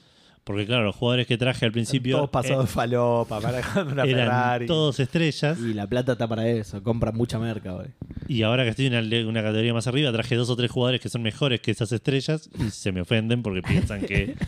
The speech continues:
Speaker 3: <laughs>
Speaker 1: siguen siendo el mejor
Speaker 3: Porque
Speaker 1: jugador
Speaker 3: se
Speaker 1: de
Speaker 3: quedan sin laburo, Edu,
Speaker 1: Claro.
Speaker 3: claro.
Speaker 1: Eh, así que estoy como
Speaker 2: Se
Speaker 1: haciendo
Speaker 2: acaba el
Speaker 1: malabares
Speaker 2: curro,
Speaker 1: con
Speaker 3: El
Speaker 1: eso.
Speaker 3: mercado se regula solo, Edu, dale,
Speaker 1: Claro.
Speaker 3: güey. <laughs>
Speaker 1: Em, pero bueno, sigo en esa. La semana que viene contaré qué onda. No sé si voy a poder jugar mucho, pero contaré qué onda el torneo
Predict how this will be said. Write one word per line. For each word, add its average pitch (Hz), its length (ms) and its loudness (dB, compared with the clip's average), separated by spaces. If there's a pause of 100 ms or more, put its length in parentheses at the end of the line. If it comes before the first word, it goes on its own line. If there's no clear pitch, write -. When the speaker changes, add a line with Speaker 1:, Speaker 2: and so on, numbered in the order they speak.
(120)
Speaker 3:
<laughs> - 260 -20
Speaker 1:
siguen 104 380 0
siendo 107 260 -2
el 101 80 0
mejor 104 320 0
Speaker 3:
Porque - 60 -2
Speaker 1:
jugador 110 200 2
Speaker 3:
se 117 60 2
Speaker 1:
de - 40 2
Speaker 3:
quedan 185 160 2
sin 190 160 0
laburo, 160 420 2
Edu, 135 260 2
Speaker 1:
Claro. 127 400 2
Speaker 3:
claro. 113 180 -8 (640)
Speaker 1:
Eh, 90 480 0
así 127 220 -2
que 127 60 4
estoy 127 180 2
como 113 240 4
Speaker 2:
Se 104 60 0
Speaker 1:
haciendo 127 180 2
Speaker 2:
acaba 98 100 2
el 98 60 2
Speaker 1:
malabares 98 240 2
Speaker 2:
curro, 104 280 -2
Speaker 1:
con 104 100 -2
Speaker 3:
El 147 60 2
Speaker 1:
eso. 156 80 0
Speaker 3:
mercado 165 340 2
se 151 100 -2
regula 151 320 2
solo, 151 340 0
Edu, 143 200 2
dale, 123 220 2
Speaker 1:
Claro. 156 180 2
Speaker 3:
güey. 175 380 0
<laughs> - 60 -10 (1200)
Speaker 1:
Em, 131 1400 -2
pero 151 160 4
bueno, 127 160 4
sigo 180 160 4
en 170 80 4
esa. 175 320 4
La 120 120 -2
semana 120 220 0
que 117 60 2
viene 113 200 2
contaré 101 300 2
qué 107 120 4
onda. 101 260 4
No 95 140 -4
sé - 140 -6
si - 80 -10
voy 95 80 4
a 85 60 2
poder 95 140 2
jugar 104 160 0
mucho, 123 260 2
pero 87 200 -2
contaré 90 360 -4
qué 90 100 -2
onda 87 140 -2
el 80 100 -6
torneo 87 380 0